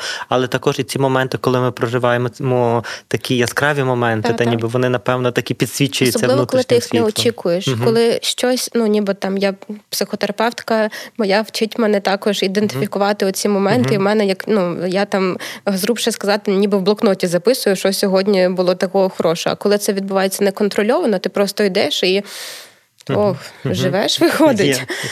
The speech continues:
Speaker 1: Є, є, життя є.
Speaker 2: Так.
Speaker 1: Я дуже радий. І це п-, прям дуже гарний ще момент. І,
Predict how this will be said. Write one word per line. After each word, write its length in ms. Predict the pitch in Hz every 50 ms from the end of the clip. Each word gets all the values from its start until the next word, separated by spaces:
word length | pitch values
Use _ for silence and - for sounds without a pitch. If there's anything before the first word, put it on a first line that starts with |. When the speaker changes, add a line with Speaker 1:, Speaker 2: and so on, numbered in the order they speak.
| -
Speaker 1:
Є, 60 | 135 131
є, 100 | 123 110
життя 300 | 127 120 - - 135 131
є. 60 | 127
Speaker 2:
Так. 240 | - 101 92 - - - - - - - - -
Speaker 1:
Я 140 | 143 151 147
дуже 340 | 135 147 160 147 151 143
радий. 300 | 120 117 107 104 101 104
І 80 | - 139
це 320 | 127 - 156 160 151 139
п-, 200 | 127 127 - 143
прям 460 | 123 - - 143 139 135 131 123 131 127
дуже 220 | 139 139 135 139
гарний 500 | 117 117 127 127 123 123 131 123 123 113
ще 180 | - - - 123
момент. 480 | 127 123 123 131 156 190 196 190 -
І, 300 | 147 117 139 135 131 123